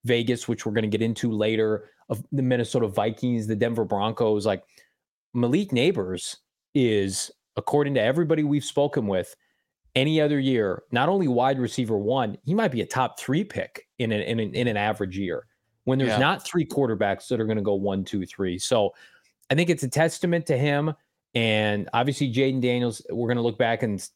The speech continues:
Speaker 1: probably have a better appreciation to, for that L S U team. I saw somebody who was cutting up highlights of Jaden Daniels against Alabama. It was a thing of beauty. So, um, a lot of talent in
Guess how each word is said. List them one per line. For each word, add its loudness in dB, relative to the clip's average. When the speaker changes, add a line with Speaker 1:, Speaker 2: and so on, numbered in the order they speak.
Speaker 1:
probably 0
have -4
a -4
better 2
appreciation 0
to, -2
for -4
that 0
L 2
S -6
U 0
team. -4
I -2
saw 0
somebody 0
who 2
was -6
cutting -2
up -2
highlights 2
of -4
Jaden 0
Daniels 0
against -4
Alabama. 2
It -8
was -8
a -6
thing -2
of -4
beauty. 0
So, 0
um, 2
a 2
lot 4
of -6
talent 0
in -2